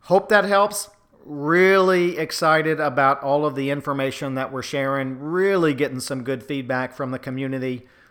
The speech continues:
on what we're doing, really interested in hearing from you on what kind of additional information that you'd like to hear. Probably the best way to do that is good to maybe check out one of our YouTube videos and then post a comment.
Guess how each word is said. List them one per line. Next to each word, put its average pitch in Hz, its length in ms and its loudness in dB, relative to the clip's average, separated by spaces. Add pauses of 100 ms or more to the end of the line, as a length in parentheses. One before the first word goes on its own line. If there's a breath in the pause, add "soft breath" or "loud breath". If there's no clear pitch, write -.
(140 soft breath)
on 131 180 -4
what 135 140 -2
we're 135 140 -6
doing, 131 400 -2 (120)
really 180 580 2
interested 139 720 -6 (400 soft breath)
in 127 180 -6
hearing 143 440 -2
from 131 240 -6
you 135 400 -2
on 127 380 -4
what 139 300 -4
kind 135 240 -6
of 127 80 -6
additional 131 480 -4
information 131 580 -6
that 127 160 -8
you'd 127 100 -8
like 123 220 -6
to 131 100 -8
hear. 123 460 -4 (680 loud breath)
Probably 190 520 2
the 147 80 0
best 143 280 0
way 147 140 0
to 135 100 -4
do 135 200 -4
that 135 240 0
is 117 180 -6
good 131 240 -10
to 135 260 -10 (120)
maybe 131 480 -8
check - 260 -6
out 131 160 -2
one 127 140 -6
of 123 100 -6
our 120 120 -2
YouTube 127 460 -8
videos 127 600 -2
and 123 100 -8
then 123 160 -8
post 127 260 -8
a 123 80 -10
comment. 123 600 -8